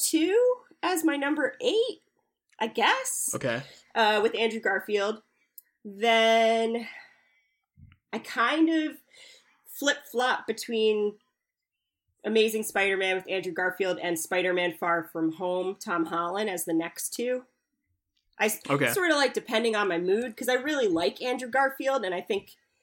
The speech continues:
Speaker 1: initially when it came out, I really liked him as a younger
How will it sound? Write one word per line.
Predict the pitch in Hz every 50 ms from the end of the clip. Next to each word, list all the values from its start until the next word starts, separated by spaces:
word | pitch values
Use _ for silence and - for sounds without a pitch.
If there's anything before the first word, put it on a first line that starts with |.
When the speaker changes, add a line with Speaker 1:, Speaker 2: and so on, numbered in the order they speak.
| _ _ _ _ - -
Speaker 1:
initially | 190 185 185 196 196 - 220 208 202 196
when | 185 190
it | 175 - -
came | - - 202 180 175 160
out, | 156 151 170 220 233 -
I | 170
really | 175 175 185 180 175 175
liked | 165 170 170 170 - -
him | - 220 175 175
as | 160 - 160 165 165 165 170
a | 170
younger | 170 160 160 165 165 175 170 170 175 170 165 165 165 160